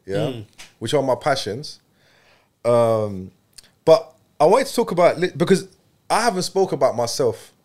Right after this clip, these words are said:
Speaker 1: a l-, much in, in this podcast. I haven't really, the viewers don't know, um, what, where I'm, how did I get to this point?
Speaker 2: Your journey,
Speaker 1: Does that make
Speaker 2: basically.
Speaker 1: sense? My
Speaker 2: Yeah.
Speaker 1: journey here. And,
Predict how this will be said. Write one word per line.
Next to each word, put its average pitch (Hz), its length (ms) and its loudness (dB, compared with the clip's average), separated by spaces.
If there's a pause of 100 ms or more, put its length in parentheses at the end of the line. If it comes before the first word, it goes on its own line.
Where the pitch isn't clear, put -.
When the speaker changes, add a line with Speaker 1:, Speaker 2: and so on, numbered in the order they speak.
Speaker 1:
a 110 40 -4
l-, 113 180 -6 (320)
much - 480 -6 (180)
in, 107 200 -6
in 110 100 -8
this 101 120 -8
podcast. 92 360 -6
I 107 40 0
haven't 143 260 -2
really, 127 340 -6 (480)
the 123 80 -8
viewers 147 240 -2
don't 127 200 0
know, 120 520 0 (1040)
um, 104 600 -2 (1400)
what, 131 300 2 (320)
where 151 320 6
I'm, 120 340 -2 (360)
how 185 180 0
did 180 100 -6
I 185 60 2
get - 160 0
to 147 60 -12
this 135 120 -6
point? 151 260 -2
Speaker 2:
Your 156 80 -4
journey, 135 220 -6
Speaker 1:
Does 113 100 -6
that 143 80 0
make 139 140 -2
Speaker 2:
basically. - 80 -6 (140)
Speaker 1:
sense? 123 60 -8
My 135 120 2
Speaker 2:
Yeah. 127 80 0
Speaker 1:
journey 131 340 2
here. 120 380 0 (440)
And, 120 440 -2